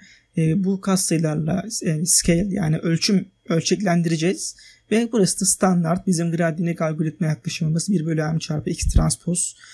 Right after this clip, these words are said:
ve Y eksi X omega olarak karşımıza çıkmakta.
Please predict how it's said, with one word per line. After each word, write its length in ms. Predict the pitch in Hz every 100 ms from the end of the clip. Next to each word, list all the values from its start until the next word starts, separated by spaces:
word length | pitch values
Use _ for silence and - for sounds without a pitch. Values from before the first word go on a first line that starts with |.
| - _ 185
ve 320 | 170 208 -
Y 340 | 190 156 165 170
eksi 580 | 170 - - 180 190 -
X 320 | 175 - -
omega 320 | 190 165 160
olarak 360 | 156 151 147 151
karşımıza 480 | 160 147 165 147 175
çıkmakta. 640 | - - 147 - 226 220